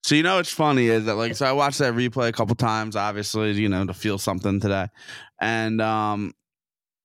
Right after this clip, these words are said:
look at, watch the replay when we're done here. Just look at everyone else on the court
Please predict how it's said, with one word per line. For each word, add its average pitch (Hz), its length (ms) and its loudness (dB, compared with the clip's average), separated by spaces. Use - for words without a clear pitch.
look 165 320 4
at, 165 380 0
watch 185 360 2
the 175 60 -4
replay 139 400 2
when 110 300 0
we're 113 120 2
done 110 260 0
here. 104 340 0
Just 120 220 0
look 156 160 2
at 165 80 2
everyone 135 400 2
else 120 240 -2
on 113 80 -2
the 104 80 -2
court 101 380 0